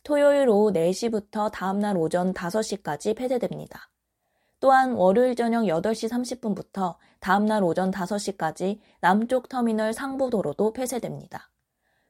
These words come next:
운전자는 남쪽 하부도로를 이용하거나 터미널 북쪽으로 이동해 내부를 걸어 건널 수 있습니다. 이번 폐쇄는 새로 건설 중인 주차장과 연결되는 보행자 다리 설치 작업 때문입니다.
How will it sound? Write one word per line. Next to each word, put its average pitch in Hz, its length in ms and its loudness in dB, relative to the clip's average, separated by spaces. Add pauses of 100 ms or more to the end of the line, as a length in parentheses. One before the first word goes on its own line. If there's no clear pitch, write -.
운전자는 247 760 2
남쪽 208 480 0
하부도로를 262 580 2
이용하거나 170 720 -2 (300)
터미널 269 440 -2
북쪽으로 220 580 2
이동해 180 380 -2
내부를 175 480 -2
걸어 208 320 -2
건널 165 300 -4
수 - 160 -6
있습니다. 165 600 -8 (840)
이번 269 400 4
폐쇄는 254 520 -2
새로 285 300 0
건설 233 460 -2
중인 226 340 2
주차장과 208 640 0
연결되는 175 760 0 (160)
보행자 226 500 2
다리 180 300 0
설치 247 400 -4
작업 170 300 -6
때문입니다. 147 720 -10